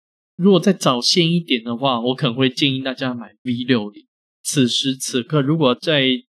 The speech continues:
建议大家的话，我会建议大家，如果你要买第一颗滤杯的话，新手第一个滤杯，我建议大家选星芒滤杯。为什么呢？因为当然第一个就是因为它是台湾人设计的，而且它是用日本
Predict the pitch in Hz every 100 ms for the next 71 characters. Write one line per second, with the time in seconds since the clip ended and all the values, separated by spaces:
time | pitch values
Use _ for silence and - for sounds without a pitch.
0 | - 156 143 139 139 127 127 117 120 120
1 | 117 123 131 160 147 139 135 131 127 -
2 | _ _ - 160 160 123 131 143 123 104
3 | _ _ _ - 170 160 160 - 143 139
4 | 139 123 127 120 120 107 113 - - 156
5 | 151 - 117 - 151 139 135 127 127 117
6 | 117 110 110 139 135 127 123 127 - -
7 | - - 143 127 127 101 107 113 107 -
8 | 101 _ _ _ _ _ - 190 - 107
9 | 104 113 165 170 151 - _ _ _ _
10 | 165 170 151 127 127 - 160 151 139 139
11 | 135 147 147 147 139 127 - - 123 120
12 | 123 113 107 131 110 - 104 101 _ _
13 | _ _ _ 156 180 151 123 - 147 143
14 | 156 143 151 180 127 107